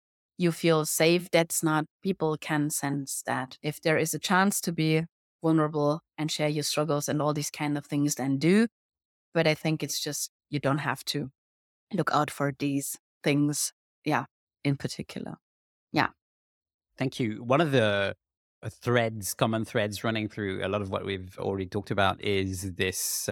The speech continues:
Speaker 2: thing that I call collective intelligence, right? So you talk about communities of practice and how
Speaker 1: Yeah.
Speaker 2: people can learn together. You talk about just now how, uh, there are situations where you wanna get more people involved to help you solve the problem if you're the product leader.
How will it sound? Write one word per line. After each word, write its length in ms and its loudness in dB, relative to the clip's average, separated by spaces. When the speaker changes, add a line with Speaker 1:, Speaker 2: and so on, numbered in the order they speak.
Speaker 2:
thing 200 0
that 140 -2
I 120 2
call 220 0
collective 460 -2
intelligence, 640 -4
right? 220 -4
So 120 -4
you 140 -2
talk 160 -8
about 220 0
communities 320 -2
of 120 -8
practice 480 0
and 120 -6
how 120 -2
Speaker 1:
Yeah. 120 2
Speaker 2:
people 160 -8
can 200 -8
learn 200 -2
together. 520 -2
You 100 -6
talk 200 -8
about 440 -2
just 240 -4
now 380 2
how, 680 0
uh, 80 2
there 160 2
are 100 -2
situations 540 -4
where 280 2
you 200 -4
wanna 360 0
get 200 -4
more 140 -2
people 300 -6
involved 460 0
to 100 -4
help 340 0
you 220 4
solve 300 0
the 60 -8
problem 440 -4
if 160 -12
you're 100 -2
the 80 -4
product 320 -10
leader. 380 -4